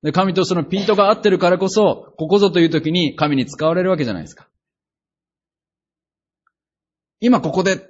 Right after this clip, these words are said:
神にその従う必要が、人が必要なのに、その、毎日ね、ピントが外れまくってる、あの、毎日を生活してたら、もう使えないですもんね。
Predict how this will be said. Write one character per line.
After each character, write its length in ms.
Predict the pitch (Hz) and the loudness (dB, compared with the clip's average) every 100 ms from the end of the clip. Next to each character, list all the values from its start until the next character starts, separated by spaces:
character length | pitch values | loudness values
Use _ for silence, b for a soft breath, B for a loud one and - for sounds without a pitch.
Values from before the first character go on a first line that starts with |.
| _ _ _ _ _ _ _ _ | _ _ _ _ _ _ _ _
神 220 | - 151 131 | -2 0 0
に 80 | |
そ 100 | 117 | 0
の 120 | 127 127 | -2 -4
従 400 | 117 - 139 135 | -6 -4 -2 0
う 40 | 131 | -2
必 160 | - | -2
要 60 | 143 | -2
が、 140 | 127 | -2
人 180 | - 139 | -4 -4
が 100 | 120 | -4
必 180 | 110 135 | -4 -6
要 100 | 123 | -6
な 100 | - | -4
の 100 | 123 | -6
に、 220 | 107 - b b b | -6 -10 b b b
そ 100 | 131 | -6
の、 420 | 123 117 90 82 _ _ 120 - | -4 -2 -4 -12 _ _ -20 -6
毎 260 | 131 147 | 0 2
日 180 | 139 143 | 0 0
ね、 380 | 143 131 73 - _ _ _ _ _ | -4 -4 -8 -20 _ _ _ _ _
ピ 120 | - 147 | -4 -2
ン 40 | |
ト 100 | 147 | 0
が 100 | 143 | 0
外 200 | 135 151 | 0 -2
れ 60 | 160 | 0
ま 120 | 160 | -2
く 80 | 165 | -2
っ 40 | |
て 140 | 139 | -2
る、 300 | 123 117 95 110 | -2 -2 -4 -6
あ 100 | 117 | -4
の、 220 | 110 110 | -4 -6
毎 180 | 117 127 | -2 -2
日 180 | 120 117 | -2 -4
を 60 | 101 | -6
生 160 | 123 | -6
活 240 | 117 113 113 | -6 -8 -8
し 60 | |
て 100 | 117 | -8
た 80 | 101 | -6
ら、 160 | 95 87 B B B - | -8 -10 B B B -10
も 180 | 123 120 | -8 -8
う 160 | - _ - _ - _ | -10 _ -20 _ -20 _
使 180 | - 208 | -4 0
え 40 | |
な 60 | 240 | 2
い 20 | |
で 60 | 175 | 0
す 60 | 117 | -2
も 100 | 87 | -6
ん 40 | |
ね。 300 | 160 156 - | -4 -6 -10